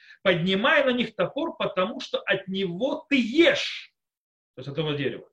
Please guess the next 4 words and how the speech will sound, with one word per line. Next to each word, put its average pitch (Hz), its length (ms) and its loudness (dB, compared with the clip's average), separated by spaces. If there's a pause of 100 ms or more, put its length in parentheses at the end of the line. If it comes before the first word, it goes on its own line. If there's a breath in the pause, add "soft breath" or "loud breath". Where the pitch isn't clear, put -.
(1000)
"И 220 60 -2
его 214 480 4
не 330 160 2
руби, 269 580 -2